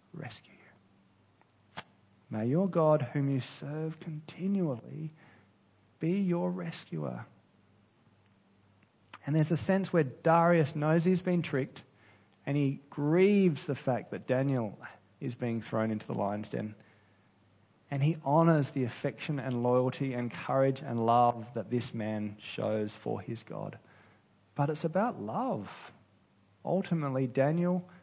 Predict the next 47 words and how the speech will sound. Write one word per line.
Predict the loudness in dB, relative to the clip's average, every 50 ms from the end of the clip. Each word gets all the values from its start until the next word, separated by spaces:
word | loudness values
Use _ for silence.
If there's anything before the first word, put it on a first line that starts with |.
| _ _ _ -4
loved | 0 2 2 2 4 2 0 0 -4 -10 -18 -20 _ _
God | -6 -4 -2 0 2 2 2 2 0 -4 -16 -18 -14 -10
above | -8 -2 0 2 2 2 0 -4
all | -4 0 0 2 2 0 -2
else. | -6 -10 -10 -10 -12 -14 -14 -16 -18 _ _ _ _ _ _ _ _ _ -8
And, | -4 -4 -2 -2 -2 -4 -4 -6 -10 -16 _ _ _ _ _ _ _ _ -14
you | -10
know, | -6 -2
I | -2 -2
think | 0 0 0 0 -2 -2
that | -4 -6 -6 -6
that | -4 -2 0 2 2
is, | 2 2 0 -2 -6 -14 -18 _ _ _ _ _ _ -20 -20 -20 _ _ -4
that's | -2 -2 -2 -4
the | -2 -2 -2
heart | -2 -2 -2 0 2 4 4
of | 4 2
this | 2 0 -2
series. | -2 -4 -2 0 0 0 0 0 -2 -4 -6 -8 -12 -16 -18 _ _ _ _ _ _ _ _ _ _ _ _ _ _ _ _ _ _ _ _ _ -8
And | -4 -4
we've | -4
talked | -2 0 -2 0 0 0
about | 0 2 2 2 2
worship, | 2 2 4 4 2 0 -2 -4 -4 -4
we've | -6 -6
talked | -2 -2 -2 -2
about | 2 2 2 4 2
idolatry, | 0 0 4 6 6 8 6 4 2 -2 -2 -2
we've | 0 0 2
talked | 0 0 0 0
about | 2 2 2 2
what | 2 0
we | 0 -2
shouldn't | -2 0 0 0 0 0 -2 -4
do, | -2 -2 -2 0
but | 2 2 4
ultimately | 4 4 4 2 0 -4 -4 -2 0 2 2
what | 2 2 0 -2 -2 -4 -6 -2
we're | -2 -2
called | -2 -2 -2 0 2 2 0 0
to | -4
do | -4 -2 0 0
is | 2 0 0
just | -2 -6 -10 -8 -8 -10 -10 -10 -10
love | -6 -2 0 2 2 4 2 2 0 -4
and | -6 -6 -6 -6 -6
cherish | -8 -4 -4 -2 0 0 -2 -2 -4 -8 -12